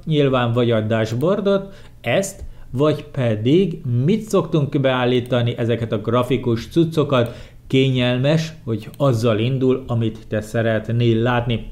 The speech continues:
de hát itt az oldalán se nagy agysebészet oda bökni. Tudsz egy beállítást tenni arra, hogy, hogyha felmegy akár a C P U használata, akár a memória foglaltsága, akár a diszknek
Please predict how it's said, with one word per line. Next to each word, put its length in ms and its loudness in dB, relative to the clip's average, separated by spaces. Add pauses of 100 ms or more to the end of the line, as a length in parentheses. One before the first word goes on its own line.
(140)
de 120 -2
hát 140 -2
itt 160 -4
az 140 0
oldalán 440 2
se 200 -4
nagy 240 -2 (460)
agysebészet 960 2
oda 280 2
bökni. 500 0 (400)
Tudsz 300 2
egy 200 2
beállítást 800 0
tenni 420 2
arra, 300 4
hogy, 180 0
hogyha 640 -4
felmegy 840 0 (400)
akár 460 2
a 200 0
C 100 -14 (280)
P 40 -4
U 480 2
használata, 1000 0
akár 440 0
a 280 0
memória 640 2
foglaltsága, 960 0
akár 480 0
a 100 4
diszknek 880 0